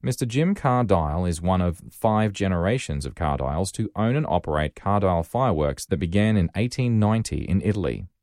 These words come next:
And then, upon emigrating to Australia in nineteen oh nine, Mister Gaetano Cardial continued the business here in Australia. The initial application for the storage of fireworks at Lot six Turner Road in Carmel was made on the eleventh of April nineteen eighty-five,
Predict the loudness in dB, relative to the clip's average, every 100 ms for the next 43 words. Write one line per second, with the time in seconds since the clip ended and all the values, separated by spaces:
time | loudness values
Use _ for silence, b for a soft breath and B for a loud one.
0 | _ 2 4 4 2 0 -2 -4 0 -2
1 | 0 -2 -2 -4 -4 -2 0 2 2 0
2 | 0 0 -2 -2 -2 0 2 2 0 -4
3 | -6 _ -6 -4 -4 -4 -2 2 2 2
4 | 0 2 2 4 2 0 -2 -2 -2 0
5 | -2 -2 -4 -4 -4 -4 -4 -4 -2 -4
6 | -6 -6 -6 -4 -4 -4 -6 -12 _ _
7 | _ _ _ _ _ -2 0 0 0 0
8 | 0 -2 0 -2 0 -2 -2 -4 -4 0
9 | 0 0 0 0 2 0 -4 -4 -4 0
10 | 0 0 -4 -4 -4 -4 -2 0 -2 -2
11 | -4 -4 -2 0 -2 -4 -2 -2 0 0
12 | 2 2 2 0 -2 -4 -2 -2 0 -4
13 | -2 -2 -2 -2 -2 -2 -4 -6 -6 -2
14 | -2 -2 -6